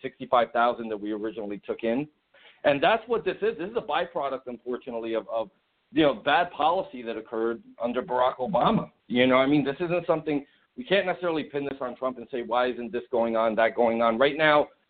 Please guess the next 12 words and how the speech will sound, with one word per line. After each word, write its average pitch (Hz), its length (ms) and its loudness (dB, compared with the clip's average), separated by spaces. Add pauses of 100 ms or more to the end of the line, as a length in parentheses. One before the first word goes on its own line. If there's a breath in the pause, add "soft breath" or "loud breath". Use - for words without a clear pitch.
(140)
I'm, 151 340 0
the 135 100 -4
Justice 170 400 -2
Department 139 380 -6
obviously 127 480 -6
is 107 140 -6 (120)
on 135 280 -2
it 131 120 -4
as 117 160 -10
far 120 200 4
as 110 100 -4
investigatively, 127 1080 0